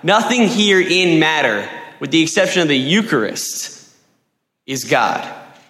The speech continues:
That is a limitation. That is a supreme limitation. That means that God has chosen to withdraw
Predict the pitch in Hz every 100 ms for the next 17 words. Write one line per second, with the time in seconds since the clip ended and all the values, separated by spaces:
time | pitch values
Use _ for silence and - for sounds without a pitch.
0 | _ _ _ _ - 175 214 170 151 151
1 | 151 151 - 185 208 - - - - -
2 | _ _ _ _ - 196 208 170 160 180
3 | - 226 196 156 131 139 123 160 214 202
4 | 214 180 170 131 156 208 196 160 143 -
5 | - 170 170 - 202 208 196 - 196 185
6 | 127 123 147 165 226 226 180 - - -